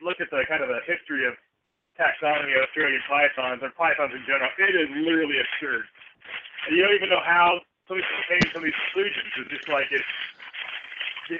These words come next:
the amount of things, how much moving around and everything has been done. But if you look at how it's structured now, it's pretty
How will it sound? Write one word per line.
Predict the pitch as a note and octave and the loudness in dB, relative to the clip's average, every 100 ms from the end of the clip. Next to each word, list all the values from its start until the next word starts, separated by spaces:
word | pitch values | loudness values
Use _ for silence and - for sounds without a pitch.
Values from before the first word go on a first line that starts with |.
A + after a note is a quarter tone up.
| - | -8
the | E3+ | 0
amount | G3 G#3 | 4 4
of | F#3+ | 4
things, | G3 F3+ E3+ | 0 -2 -4
how | G3 G3+ | 0 2
much | G3+ F#3+ - | 2 0 0
moving | E3+ F#3+ F3 | -2 -2 -2
around | D3+ E3 F3 D#3+ | 2 2 2 0
and | |
everything | D3+ D3+ D3 C#3+ | -4 0 0 0
has | C3 - | -4 -6
been | C#3 B2+ | -8 -2
done. | D#3 D3+ C3 | 0 0 -2
But | C#3+ | -6
if | D#3 | -6
you | F3 | -6
look | G#3+ A3+ | -4 -4
at | - | 0
how | E3+ D#3+ | 2 2
it's | - | -2
structured | E3+ D#3+ C#3+ B2+ | -6 -6 -8 -6
now, | C3 C3+ C#3 D3 - | -2 0 0 0 -2
it's | - _ _ - | -10 _ _ -8
pretty | C4+ A#3+ G#3+ | -6 -6 -8